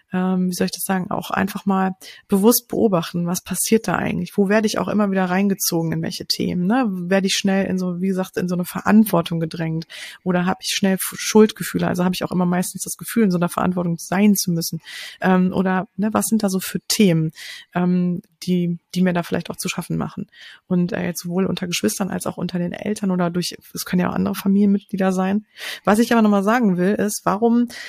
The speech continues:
die, die Frage, die man sich ja stellen kann, ist auch, warum führt denn es häufig dazu,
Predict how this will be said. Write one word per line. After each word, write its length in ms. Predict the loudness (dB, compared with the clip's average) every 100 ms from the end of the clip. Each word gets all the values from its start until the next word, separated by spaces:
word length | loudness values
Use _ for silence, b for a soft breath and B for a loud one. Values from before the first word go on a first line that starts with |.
| B -4
die, 240 | -2 -2 -4
die 80 | -4
Frage, 320 | 2 4 6
die 60 | 6
man 140 | 4
sich 40 | 2
ja 60 |
stellen 280 | 2 2 2
kann, 160 | 2 2
ist 120 | 2
auch, 180 | 0 2
warum 320 | 2 2 0
führt 500 | -4 2 2 2 -2
denn 280 | -2 -2 -6 -14
es 240 | -10 -6 0
häufig 320 | 0 0 -6
dazu, 460 | -8 -8 -4 -6